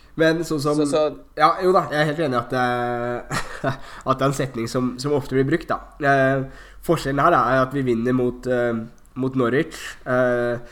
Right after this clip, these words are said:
Speaker 1: og Leeds på den tiden her, litt sånn som det er nå, er ganske skade-, skadeskutt da. Ehm,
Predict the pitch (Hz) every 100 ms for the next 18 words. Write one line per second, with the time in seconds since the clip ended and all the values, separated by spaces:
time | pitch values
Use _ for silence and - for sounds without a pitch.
0 | - - - - 143 139 131 147 135 131
1 | 123 123 151 175 143 147 175 170 147 139
2 | 131 123 175 170 - 127 127 123 123 117
3 | - - 113 104 110 107 107 107 101 -
4 | 127 107 104 - 185 - - - - 127
5 | 120 117 117 113 113 113 110